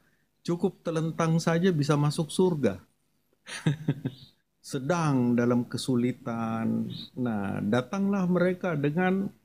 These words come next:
tawaran-tawaran yang seolah-olah manis itu kan.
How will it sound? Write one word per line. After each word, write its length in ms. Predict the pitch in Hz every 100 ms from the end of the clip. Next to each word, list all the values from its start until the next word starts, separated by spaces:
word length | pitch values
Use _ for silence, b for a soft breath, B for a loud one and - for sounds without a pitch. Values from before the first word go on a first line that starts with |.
| _ _ _ _ _ _
tawaran-tawaran 1160 | 165 156 156 156 165 165 151 147 160 175 185 160
yang 160 | 151
seolah-olah 680 | 151 143 143 151 151 165 185 165
manis 440 | 151 160 151 -
itu 360 | 190 - 139 123
kan. 320 | 127 151